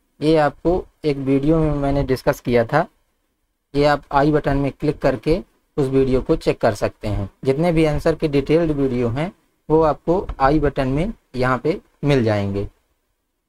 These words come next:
आइए दूसरा question देखते हैं। हाल ही में खोजी गई प्रजाति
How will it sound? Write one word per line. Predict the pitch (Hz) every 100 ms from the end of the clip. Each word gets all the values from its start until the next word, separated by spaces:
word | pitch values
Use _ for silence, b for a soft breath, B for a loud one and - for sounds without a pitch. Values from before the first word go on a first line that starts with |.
| _ -
आइए | 135 165
दूसरा | 156 143 139
question | 135 113 120 107
देखते | 104 - 113
हैं। | 101 101 _ _ _ _ _ _ _ _ _ _ _ _ _ _ _ _ _ _
हाल | 120 147 180
ही | 170
में | 175 180
खोजी | 175 147 143 160
गई | 156 151 165
प्रजाति | 160 135 127 117 -